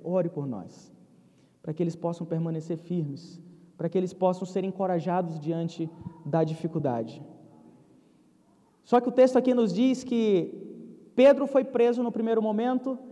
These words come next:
depois, se a gente ler, ah, o restante do texto, o anjo apareceu, né, tocou ali na, na costela de Pedro, ele desperta, abre as portas e Pedro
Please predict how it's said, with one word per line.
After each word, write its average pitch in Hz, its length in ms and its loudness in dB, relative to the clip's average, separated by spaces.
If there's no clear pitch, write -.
depois, 226 560 4
se 226 200 0
a - 20 2
gente 220 260 0
ler, 220 460 2
ah, 180 300 0
o 185 40 0
restante 196 480 -4
do 175 80 -8
texto, 226 480 -4
o 208 400 2
anjo 254 240 2
apareceu, 220 720 -2
né, 208 260 -6
tocou 220 340 2
ali 220 240 -2
na, 202 300 -4
na 190 120 -6
costela 208 360 -2
de 185 100 -6
Pedro, 226 300 0
ele 214 120 0
desperta, 220 580 -2
abre 214 200 -2
as 202 120 -4
portas 220 300 -2
e 220 60 -4
Pedro 226 400 -2